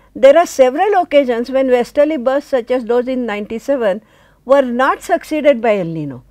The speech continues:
So, this is the problem, because it appears to be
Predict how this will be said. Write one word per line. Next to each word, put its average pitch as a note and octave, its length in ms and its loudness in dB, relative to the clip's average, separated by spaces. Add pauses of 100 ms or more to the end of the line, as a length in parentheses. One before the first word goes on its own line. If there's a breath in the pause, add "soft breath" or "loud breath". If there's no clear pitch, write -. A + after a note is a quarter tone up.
(360 soft breath)
So, C#4 120 -2
this C4+ 240 -4
is G4 140 -6
the E4 120 4
problem, A#3 600 -2 (260)
because A3+ 380 -4 (340 soft breath)
it A#3 220 -10 (600)
appears D4+ 460 -2
to D#4 140 -4
be C4+ 340 -4